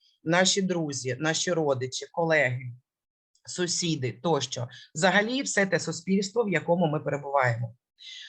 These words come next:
Наші хобі, наша робота — це також наші зовнішні ресурси. Соціальний статус, соціальна роль, всі види матеріальних благ і грошей —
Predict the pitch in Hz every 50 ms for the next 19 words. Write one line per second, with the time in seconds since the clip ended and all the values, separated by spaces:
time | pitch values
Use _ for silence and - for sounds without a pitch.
0 | - - - - - _ - 190 190 196 196 - - 214 - - 175 165 147 135
1 | 135 165 185 202 202 175 151 147 - 147 135 131 131 135 135 131 131 127 131 156
2 | 165 208 226 - _ _ _ _ _ _ - - 185 185 - - 151 156 165 -
3 | 226 233 - - 185 156 151 151 151 - - 202 190 147 156 147 147 160 156 156
4 | - 160 160 165 165 165 - 170 147 120 117 - - - - _ _ _ _ -
5 | - - - - - _ - - 208 208 196 214 220 226 240 240 240 240 220 -
6 | - - 156 135 123 - 117 120 - - - - 185 180 180 - 185 180 185 185
7 | 185 185 185 180 160 139 127 120 - - - - - 190 214 214 190 175 196 208
8 | 185 190 180 170 165 165 170 165 165 175 190 185 175 165 156 143 131 127 151 165
9 | 175 196 220 208 - - _ _ - 156 147 151 147 139 139 135 123 123 117 -
10 | _ - 139 156 156 - - - 180 185 208 240 - _